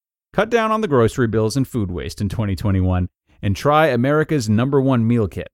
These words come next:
Go to hellofresh dot com slash ten O L A and use code ten O L A for ten free meals,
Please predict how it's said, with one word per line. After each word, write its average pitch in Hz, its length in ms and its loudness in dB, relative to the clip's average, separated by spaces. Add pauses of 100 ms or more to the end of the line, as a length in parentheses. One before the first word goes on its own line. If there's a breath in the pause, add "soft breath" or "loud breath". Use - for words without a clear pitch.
(360)
Go 117 180 4
to 107 200 0
hellofresh 147 840 -2
dot 113 260 0
com 160 440 -4
slash 131 600 -4
ten 175 400 -2
O 131 220 2
L 120 240 2
A 92 260 -2 (320)
and 90 160 -2
use 131 300 2
code 120 340 2
ten 143 340 -2
O 120 180 2
L 110 200 2
A 113 140 2
for 90 180 -6
ten 180 360 -4
free 151 300 -4
meals, 131 520 2